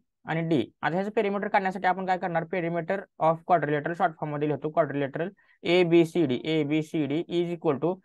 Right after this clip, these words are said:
काय असणार आहे? Sum of all sides. म्हणजेच काय? हे ते बघा साईड दिसत आहेत, हे एक साईड आहे, हे एक आहे, हे आहे, हे आहे, म्हणजेच काय? साईड एबी, एबी प्लस त्यानंतर सेकंड बीसी प्लस सीडी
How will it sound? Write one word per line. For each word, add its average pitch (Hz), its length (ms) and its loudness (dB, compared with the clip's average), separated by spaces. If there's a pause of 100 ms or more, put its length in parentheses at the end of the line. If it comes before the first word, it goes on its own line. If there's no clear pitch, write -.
(160)
काय 190 140 6
असणार 190 240 0
आहे? 190 200 -2
Sum 208 100 0
of 208 60 2
all 190 240 0
sides. 147 340 -2
म्हणजेच 175 240 -6
काय? 180 220 2 (340)
हे 185 40 -4
ते 185 220 -8
बघा 175 220 4
साईड 185 220 2
दिसत 170 140 -4
आहेत, 151 180 0
हे 175 140 2
एक 170 80 -4
साईड 160 220 2
आहे, 156 180 4
हे 165 160 2
एक 151 120 -2
आहे, 147 220 -2
हे 151 140 -2
आहे, 143 240 -2
हे 143 140 -4
आहे, 139 240 -4 (260)
म्हणजेच 175 260 0
काय? 202 200 4 (300)
साईड 196 260 2
एबी, 160 420 2 (720)
एबी 151 560 0 (320)
प्लस 165 240 0
त्यानंतर 170 280 0
सेकंड 180 320 -4
बीसी 165 440 0
प्लस 160 340 -2
सीडी 165 480 0